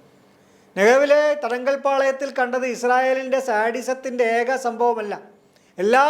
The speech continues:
തടവറകളിൽ നിന്നും വരുന്നത് ഇത്തരം വാർത്തകൾ തന്നെയാണ്. ലൈംഗിക അതിക്രമങ്ങൾ അവിടുത്തെ സ്ഥിരം വാർത്തയാണ്. ശാരീരിക പീഡനങ്ങളും തടവുകാരെ പട്ടിണിക്കിടലും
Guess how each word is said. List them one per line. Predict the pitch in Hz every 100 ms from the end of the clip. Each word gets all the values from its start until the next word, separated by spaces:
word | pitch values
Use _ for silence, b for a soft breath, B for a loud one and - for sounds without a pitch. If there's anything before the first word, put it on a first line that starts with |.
| 302
തടവറകളിൽ | 254 254 254 247 240
നിന്നും | 233 226 220
വരുന്നത് | 214 214 202 196 B B B - 170
ഇത്തരം | - 220 226 202
വാർത്തകൾ | 185 180 190 190
തന്നെയാണ്. | 175 156 147 135 _ b b b b -
ലൈംഗിക | 202 214 240 247 247
അതിക്രമങ്ങൾ | 247 247 247 247 247
അവിടുത്തെ | 226 226 247 -
സ്ഥിരം | - 226 247 262 262 196
വാർത്തയാണ്. | 196 196 196 170 135 - b b b -
ശാരീരിക | 196 226 247 254 233
പീഡനങ്ങളും | 247 247 247 240 240 240 233
തടവുകാരെ | 190 226 240 240 247
പട്ടിണിക്കിടലും | 226 226 247 240 240 240